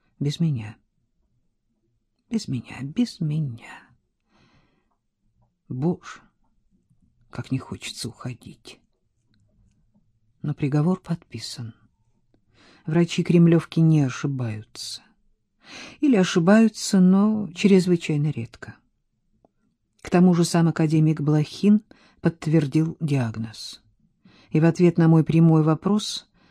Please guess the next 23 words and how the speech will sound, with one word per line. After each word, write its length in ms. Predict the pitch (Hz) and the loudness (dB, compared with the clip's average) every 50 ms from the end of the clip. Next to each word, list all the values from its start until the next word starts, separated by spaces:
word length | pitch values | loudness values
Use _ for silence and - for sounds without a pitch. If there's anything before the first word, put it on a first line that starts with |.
| _ _ _ _ _ _ _ | _ _ _ _ _ _ _
отвел 460 | - 151 147 - 160 165 165 160 156 | -6 -6 -2 0 2 4 4 2 2
глаза 400 | 156 156 151 151 143 147 151 147 | 2 2 2 2 2 2 0 0
и 60 | 143 | 0
пробормотал, 600 | - 151 143 139 147 143 143 143 - - 143 139 | -2 -2 -2 -2 0 0 0 0 0 -2 -4 -4
что, 180 | 139 - - 156 | -6 -6 -8 -4
конечно, 460 | - 147 143 139 135 127 - - 135 | -2 0 0 0 0 -2 -2 -4 -2
возможны 600 | 127 131 127 - 151 175 214 240 208 - 214 208 | -2 -4 -2 2 6 8 8 8 8 6 2 2
чудеса, 760 | - - - 202 175 160 175 180 - - - - 160 160 156 _ _ _ - - - | 2 -2 -4 -4 0 0 0 -2 -2 -8 -6 -6 -6 -6 -6 _ _ _ -20 -20 -6
и 80 | - 151 | -2 2
он 160 | 151 151 156 | 4 4 4
лично 440 | 156 147 151 165 160 - - - 143 | 4 4 2 0 0 -2 -4 -4 -4
всегда 360 | - - - 143 147 156 147 | -2 -2 -4 -4 -2 -2 -2
предпочитает 840 | - - 156 147 _ - 151 - - - - 151 143 139 135 - - _ _ - - - _ - | -2 -4 -6 -6 _ -6 -8 -6 -6 -6 -4 -4 -2 -2 -4 -6 -10 _ _ -20 -20 -20 _ -4
верить 400 | 139 143 165 160 147 143 135 - | 2 4 4 4 4 0 -4 -6
в 60 | - | -14
счастливый 680 | - - - - 139 - - - 165 185 196 196 208 208 | -12 -6 -4 -4 -4 -4 -2 2 2 2 4 4 2 2
исход, 560 | 202 - - - - 208 202 - _ - _ _ - - - - - _ | 0 -2 -10 -2 -2 -2 -2 -2 _ -20 _ _ -20 -20 -20 -20 -10 _
даже 400 | - 135 131 170 185 190 175 - | -4 2 4 6 6 6 4 2
если 320 | 208 185 175 175 - - 170 | 2 2 2 0 0 -2 0
он 160 | 165 156 143 | 0 0 0
кажется 720 | - - 156 156 147 147 139 - - - - - 143 143 _ - - - - | 0 0 -2 -2 0 -2 -6 -8 -12 -12 -8 -8 -8 -8 _ -14 -20 -12 -2
невероятным, 1040 | - 147 156 156 151 151 151 151 160 160 170 196 202 - _ 180 170 160 160 156 156 | 0 2 4 4 4 2 2 2 2 2 2 0 0 0 _ 2 2 4 4 4 2
но 240 | 165 180 180 _ | 2 0 -2 _